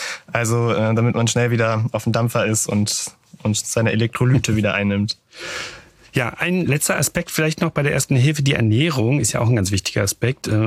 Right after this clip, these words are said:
Speaker 2: was, was gibt's da zu beachten, Fabian?
Speaker 1: Bei der Ernährung ist es natürlich entscheidend, was für eine Art habe ich da vor mir. Ist das ein Insektenfresser? Ist das eher ein Körnerfresser? Also da ja, das ist sehr stark davon abhängig. Auch zu viel füttern ist auf jeden Fall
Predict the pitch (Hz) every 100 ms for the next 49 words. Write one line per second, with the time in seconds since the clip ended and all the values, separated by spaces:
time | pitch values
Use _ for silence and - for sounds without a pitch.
0 | - 120 117 117 123 - - - 127 117
1 | 117 - 117 110 107 104 101 - 95 95
2 | 101 117 147 151 _ - - - - -
3 | - - 120 113 131 156 160 - 131 -
4 | 135 120 127 - - 117 - 113 120 127
5 | 120 117 120 127 107 107 - 107 - -
6 | - 104 98 - 117 123 110 110 147 151
7 | 139 135 127 123 - 113 110 110 - 127
8 | 131 - 123 123 120 110 110 107 117 113
9 | - _ _ _ _ _ _ _ _ 120
10 | 110 - 113 135 - - _ - 127 135
11 | 131 135 123 - - 151 156 160 156 -
12 | 120 - 120 - 262 202 180 170 160 143
13 | 139 131 - 135 135 - 127 123 120